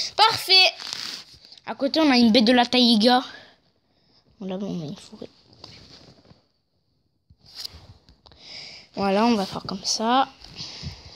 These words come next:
Voilà, presque, voilà. Ah,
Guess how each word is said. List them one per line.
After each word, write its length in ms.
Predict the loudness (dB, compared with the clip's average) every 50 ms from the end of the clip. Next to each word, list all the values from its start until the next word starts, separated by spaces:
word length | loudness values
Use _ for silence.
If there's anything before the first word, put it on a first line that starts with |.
| -20 -20 -20 -20 -20 -20 -20 -20 -20 -20 -20 _ _ -20 _ _ _ -20 _ _ -20 _ _ -20 -20 -20 _ _ _ _ _ _ -20 -20 -20 -20 -20 -20 -20 -14 -10
Voilà, 380 | -8 -8 -8 -8 -10 -12 -14 -14 -12 -12 -12 -12 -14 -20 _ -20 -20 _ _ _ _ _ _ _
presque, 320 | -20 -16 -16 -16 _ -16
voilà. 400 | -16 -14 -12 -12 -12 -12 -14 -16 _ _ _ _ _ -4
Ah, 280 | -2 0 0 0 -2